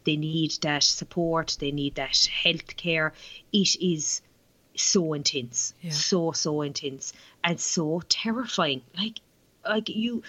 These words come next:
Speaker 1: you go up to a children's hospital any day and I tell you one thing, you will come out of there and your whole perspective on life will change. Because even when I go up there with Noah, I realise how lucky we are that Noah only has the condition he has,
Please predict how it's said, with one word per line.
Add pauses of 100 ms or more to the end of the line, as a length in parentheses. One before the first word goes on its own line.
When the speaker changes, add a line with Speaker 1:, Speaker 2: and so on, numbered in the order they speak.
(220)
Speaker 1:
you
go
up
to
a
children's
hospital
any
day
and
I
tell
you
one
thing, (280)
you
will
come
out
of
there
and
your
whole
perspective
on
life
will
change. (300)
Because
even
when
I
go
up
there
with
Noah, (320)
I
realise
how
lucky
we
are
that
Noah (500)
only
has
the
condition
he
has,